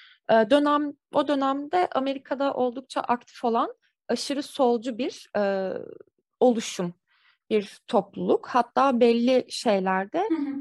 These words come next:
Speaker 1: gerilla olarak da geçiyorlar. Eee, yani biraz radikal bir topluluk benim anladığım kadarıyla.
Speaker 2: Hı hı.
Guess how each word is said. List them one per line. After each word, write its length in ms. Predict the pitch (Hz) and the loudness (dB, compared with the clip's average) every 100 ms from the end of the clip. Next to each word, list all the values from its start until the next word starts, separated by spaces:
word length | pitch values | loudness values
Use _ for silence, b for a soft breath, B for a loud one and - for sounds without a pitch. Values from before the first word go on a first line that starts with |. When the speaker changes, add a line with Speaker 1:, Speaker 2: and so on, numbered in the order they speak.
| 214 | 2
Speaker 1:
gerilla 600 | 247 240 240 208 170 - | 4 4 2 2 2 0
olarak 460 | 185 175 165 170 - | -2 -2 -2 -6 -6
da 180 | 170 - | -8 -8
geçiyorlar. 640 | - 170 - 160 156 - 427 - _ _ _ _ _ _ - | -12 -12 -4 -2 -2 -4 -4 -12 _ _ _ _ _ _ -2
Eee, 380 | 202 190 190 185 185 196 _ _ _ _ _ _ - _ - | 2 2 2 0 -6 -12 _ _ _ _ _ _ -20 _ -2
yani 220 | 226 208 | 0 2
biraz 300 | 240 247 247 | 4 2 2
radikal 500 | 262 233 - 269 220 | 0 -2 -2 -2 -2
bir 220 | 170 156 - | -2 -8 -8
topluluk 540 | 190 180 175 170 - | -10 -8 -6 -6 -4
benim 240 | 175 170 175 | -4 -2 -2
anladığım 480 | 170 165 165 170 170 | -4 -6 -6 -6 -4
kadarıyla. 680 | 185 165 160 165 208 427 - _ _ _ _ _ _ _ _ _ | -6 -6 -6 -4 -4 -4 -8 _ _ _ _ _ _ _ _ _
Speaker 2:
Hı 60 | 285 | -2
hı. 200 | 269 | 0